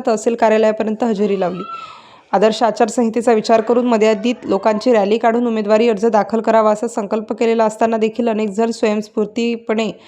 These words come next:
त्यांच्यासोबत उपस्थित राहिले. मतदारसंघातील अनेक गावातील गावप्रमुख आणि गावपुढाऱ्यांनी उमेदवारी अर्ज दाखल करतानाच त्यांना शुभेच्छा दिल्या आणि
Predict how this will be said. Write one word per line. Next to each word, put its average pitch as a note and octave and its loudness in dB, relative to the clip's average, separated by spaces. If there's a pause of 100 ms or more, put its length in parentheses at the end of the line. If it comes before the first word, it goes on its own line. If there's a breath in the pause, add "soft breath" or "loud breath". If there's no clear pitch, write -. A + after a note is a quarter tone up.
(260 loud breath)
त्यांच्यासोबत A#3 0
उपस्थित A3+ -4
राहिले. A#3+ 4
मतदारसंघातील A3+ 0
अनेक A3+ -2
गावातील G#3+ 2
गावप्रमुख G#3+ 0
आणि A#3+ 0
गावपुढाऱ्यांनी G#3+ 0 (480 soft breath)
उमेदवारी A#3 2
अर्ज A#3+ 0
दाखल A3+ 0
करतानाच A#3 -2
त्यांना G#3+ 0
शुभेच्छा G3+ -4
दिल्या G3 -2
आणि G3+ -2